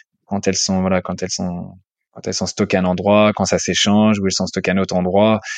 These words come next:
Et après, une fois qu'on va la boire aussi, ça va, ça va un peu effacer le N F T du coup, mais c'est lié à la bouteille. Donc, ça,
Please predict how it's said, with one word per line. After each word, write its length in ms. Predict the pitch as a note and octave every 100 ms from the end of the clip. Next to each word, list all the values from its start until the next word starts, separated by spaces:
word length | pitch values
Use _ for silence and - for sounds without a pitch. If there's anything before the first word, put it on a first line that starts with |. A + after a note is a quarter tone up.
| - -
Et 60 |
après, 180 | E2+ F#2+
une 80 | F#2
fois 140 | A2
qu'on 100 | F#2+
va 80 | F#2
la 140 | F2+
boire 320 | F2 F#2+ F#2+ F2+
aussi, 240 | F2 G#2+
ça 120 | -
va, 240 | F2 F2 F2
ça 140 | -
va 60 | F2+
un 80 | F2+
peu 220 | F#2 F2+
effacer 360 | F2 G2 - G2
le 80 |
N 200 | F2+ F#2
F 100 | F2
T 160 | - A2
du 140 | G2
coup, 200 | F#2+ C3 C3 - - -
mais 100 | F2
c'est 160 | -
lié 160 | F#2 G2+
à 60 | G2
la 100 | F#2
bouteille. 320 | F2+ G2 A#2
Donc, 140 | G#2
ça, 100 | -